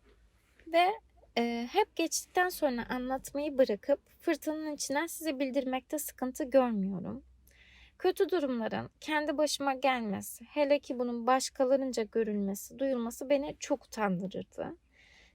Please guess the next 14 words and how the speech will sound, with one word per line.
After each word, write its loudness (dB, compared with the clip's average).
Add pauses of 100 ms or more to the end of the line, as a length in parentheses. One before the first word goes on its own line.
Kışından -2
utanan 0
incir -2
ağacı 6
kadar 0
saçma. -6 (520)
Bu -6
saçmalığımı 2
kabullendim 2 (640)
ve 4
dönüştürdüm. -4 (580)
Kışımı, 0
yazımı, 2
güzümü, -2